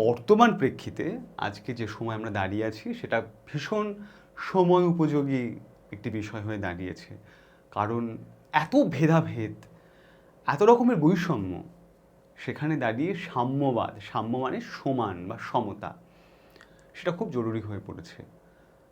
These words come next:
নজরুলকে বলা হয় বিদ্রোহী কবি বা সাম্যবাদী কবি নামেও তাকে অভিহিত করা হয়। তার কবিতায় আমরা দেখেছি তিনি এক হাতে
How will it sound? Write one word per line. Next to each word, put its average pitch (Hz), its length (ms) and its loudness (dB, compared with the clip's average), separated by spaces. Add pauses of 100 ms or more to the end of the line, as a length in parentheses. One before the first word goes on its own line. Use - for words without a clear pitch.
(140)
নজরুলকে 120 520 -6
বলা 123 200 4
হয় 139 200 -4
বিদ্রোহী 123 460 -4
কবি 92 260 -6 (280)
বা 117 60 -2 (100)
সাম্যবাদী 110 520 0
কবি 165 220 2
নামেও 196 300 2
তাকে 147 200 -4
অভিহিত 98 280 -6 (120)
করা 90 240 -4
হয়। 90 180 -12 (760)
তার - 180 -6
কবিতায় 196 300 2
আমরা 196 200 2
দেখেছি - 360 -4 (180)
তিনি 120 160 -2 (140)
এক 139 140 4
হাতে 139 160 -4